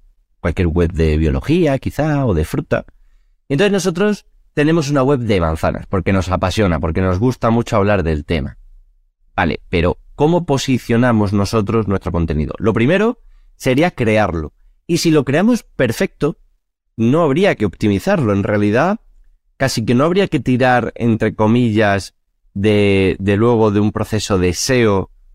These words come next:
porque ya lo habríamos creado bien, ya, ya estaría creado desde la base optimizado.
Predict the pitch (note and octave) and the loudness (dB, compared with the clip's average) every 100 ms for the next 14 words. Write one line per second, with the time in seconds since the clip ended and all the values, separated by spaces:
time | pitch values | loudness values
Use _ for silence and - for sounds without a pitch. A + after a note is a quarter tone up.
0 | - _ _ _ _ G#2+ F2 G2+ G2+ A2+ | -20 _ _ _ _ -2 0 0 2 2
1 | A#2+ G2 F#2+ - F#2+ F2+ E2+ F#2 E3 A2 | 2 0 -2 -2 0 2 0 0 0 0
2 | G2 - G2 F#2+ A2 G#2+ - G2+ A2+ A#2+ | -2 -2 -4 -2 0 0 0 0 2 2
3 | F#2+ - G#2+ G#2 - C3+ - F2+ D#2 - | 0 0 0 0 0 -4 -2 -4 -2 -4
4 | C#2 | -6